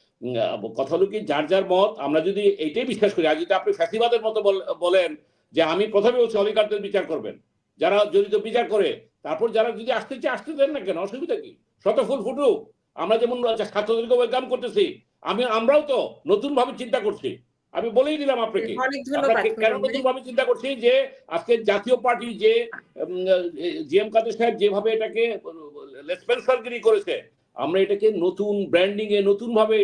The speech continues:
Speaker 1: এগিয়ে নিতে চাই, তাহলে কি এটাকে আপনি, এম, নিশ্চয়ই সেটাকে যদি মানুষের কাছে গ্রহণযোগ্য হয়, তাহলে আমরা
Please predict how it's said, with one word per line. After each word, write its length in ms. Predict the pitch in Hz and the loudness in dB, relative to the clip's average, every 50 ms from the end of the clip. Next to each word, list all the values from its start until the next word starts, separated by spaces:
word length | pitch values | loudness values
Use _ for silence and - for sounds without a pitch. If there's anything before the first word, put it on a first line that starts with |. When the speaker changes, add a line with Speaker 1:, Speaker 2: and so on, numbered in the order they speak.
| 202 175 180 | 0 0 -4
Speaker 1:
এগিয়ে 200 | 185 175 185 175 | -4 -2 -2 -4
নিতে 180 | 180 147 151 156 147 | -4 -4 -4 -6 -2
চাই, 160 | 143 127 104 - _ _ _ _ | -2 -2 -2 -4 _ _ _ _
তাহলে 160 | - 151 160 180 | -4 -2 -2 0
কি 80 | 175 208 | 2 0
এটাকে 240 | 208 202 208 196 214 214 208 | 0 0 0 -2 0 -2 -2
আপনি, 140 | 208 220 226 214 220 - _ _ - - | -2 -4 -8 -8 -10 -16 _ _ -10 -8
এম, 100 | 165 165 170 170 170 170 170 175 | -8 -6 -4 -4 -4 -4 -4 -4
নিশ্চয়ই 320 | 185 196 196 - 240 233 214 | -4 -6 -4 -4 -8 -6 0
সেটাকে 240 | 220 214 214 202 214 | 0 0 0 0 -2
যদি 160 | 202 220 226 220 190 | -2 -4 -8 -6 -6
মানুষের 300 | 196 208 202 220 226 214 | -6 -4 -2 -2 -2 -2
কাছে 140 | 233 202 220 220 - - | -2 -4 -6 -6 -4 -2
গ্রহণযোগ্য 380 | 190 202 208 220 220 233 - 226 | 0 0 0 0 -2 -4 -4 -4
হয়, 120 | 233 226 | -4 -2
তাহলে 160 | 226 233 233 226 | 0 0 0 0
আমরা 140 | 226 233 254 | 0 -2 -2